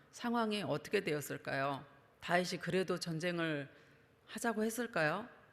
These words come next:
아닐 겁니다. 아마 오해가 풀리는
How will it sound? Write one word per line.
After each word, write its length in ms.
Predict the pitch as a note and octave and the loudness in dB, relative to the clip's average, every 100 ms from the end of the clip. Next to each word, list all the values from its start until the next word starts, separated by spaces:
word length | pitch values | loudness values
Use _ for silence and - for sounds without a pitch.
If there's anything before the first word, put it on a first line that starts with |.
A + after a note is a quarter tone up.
| - | -6
아닐 220 | D#3+ F3+ | -2 -2
겁니다. 420 | F#3+ D3+ C#3+ C3 - - - - _ _ - - _ _ _ - - - - - - - | -4 -6 -6 -6 -8 -12 -20 -20 _ _ -20 -20 _ _ _ -20 -18 -20 -20 -20 -20 -4
아마 340 | F3 G3+ G3 | 2 6 6
오해가 680 | E3+ G3 A3 F3 D3+ E3 D3 | 8 10 10 10 8 8 6
풀리는 580 | - C4+ C#4+ G3+ C#3 B2 | 2 4 6 4 2 -4